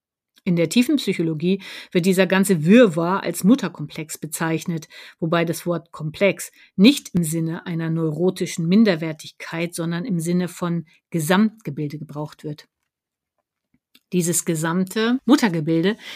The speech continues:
ist eine wesentliche Komponente der weiblichen Psyche und muss daher sowohl in seiner Gesamtverfassung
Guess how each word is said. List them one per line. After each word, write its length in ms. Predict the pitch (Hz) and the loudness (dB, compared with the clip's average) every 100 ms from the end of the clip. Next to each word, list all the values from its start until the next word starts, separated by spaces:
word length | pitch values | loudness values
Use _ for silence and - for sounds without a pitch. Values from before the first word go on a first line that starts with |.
| - | -6
ist 200 | 208 - | -4 0
eine 260 | 190 196 180 | 4 4 6
wesentliche 640 | 220 262 294 285 233 233 | 4 6 2 0 -2 -4
Komponente 640 | - 190 185 165 156 165 180 | -2 -2 0 -2 -2 -4 -4
der 160 | 175 | -4
weiblichen 480 | 156 156 160 160 180 | -2 -4 -6 -6 -4
Psyche 440 | 185 - 165 - 151 | -4 -4 -4 -4 -4
und 80 | 156 | -4
muss 160 | 160 | -4
daher 280 | 165 160 165 | -4 -4 -4
sowohl 440 | 151 139 156 170 | -6 -6 -4 0
in 280 | 196 - 170 | 0 0 -2
seiner 480 | 165 160 160 165 165 | -2 -2 -4 -4 -6
Gesamtverfassung 1080 | 185 156 170 165 - 156 - - 180 190 233 | -6 -4 -2 -4 -6 -10 -10 -8 -6 -4 -6